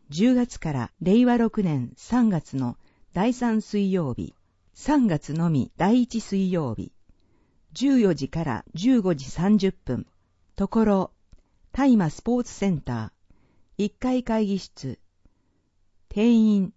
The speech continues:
十五名程度。先着順。費用、無料。申し込み、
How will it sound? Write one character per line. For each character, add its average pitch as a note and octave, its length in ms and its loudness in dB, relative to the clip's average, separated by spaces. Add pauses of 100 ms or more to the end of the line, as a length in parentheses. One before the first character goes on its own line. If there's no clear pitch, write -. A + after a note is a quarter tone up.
(140)
十 C4+ 240 2
五 B3+ 140 2
名 A#3 200 4
程 F3+ 280 0
度。 A2+ 240 -6 (680)
先 A#3 300 0
着 G3 260 -2
順。 D3+ 320 -4 (440)
費 C4+ 160 4
用、 E3 360 0 (140)
無 E3+ 160 2
料。 F3+ 380 2 (460)
申 A#3 220 0
し - 100 -10
込 A#3+ 180 -4
み、 A3 260 -2